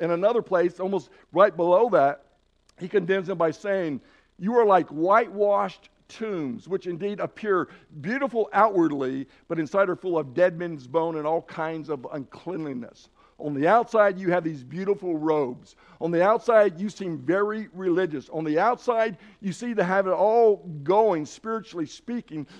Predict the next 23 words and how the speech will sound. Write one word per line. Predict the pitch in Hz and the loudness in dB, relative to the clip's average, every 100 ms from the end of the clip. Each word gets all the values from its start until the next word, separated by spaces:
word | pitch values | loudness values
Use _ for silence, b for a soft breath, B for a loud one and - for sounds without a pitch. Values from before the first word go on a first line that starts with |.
| B | B
but | 190 | 4
I | 208 254 | 6 6
know | 233 226 | 6 4
better. | 165 165 151 117 - _ b b | 6 4 4 2 -8 _ b b
I | 180 | 4
know | 240 277 | 4 6
what's | 240 233 | 4 4
inside | 208 180 - - 226 214 208 208 196 - | 0 -6 -8 -4 2 6 6 4 0 -4
of | - 185 190 185 151 - | 2 8 8 8 2 -16
you. | 143 147 135 101 B B - | -6 -4 -2 -6 B B -8
You're | 214 | 0
like | 254 247 | 4 4
a | 214 | 4
whitewashed | 170 170 240 240 220 214 185 - | 2 4 4 2 2 0 0 -8
tomb. | - 208 214 214 | -10 -8 -6 -6
You | 190 | -2
look | 190 143 110 | -2 -4 -8
beautiful | 208 285 254 240 | -4 -4 -2 0
on | 226 | 0
the | 214 202 | 0 0
outside, | 196 196 - 185 165 | 0 0 0 0 2
but | 147 | 0
inside, | 165 208 - 202 190 185 180 | -2 -4 -4 0 2 2 0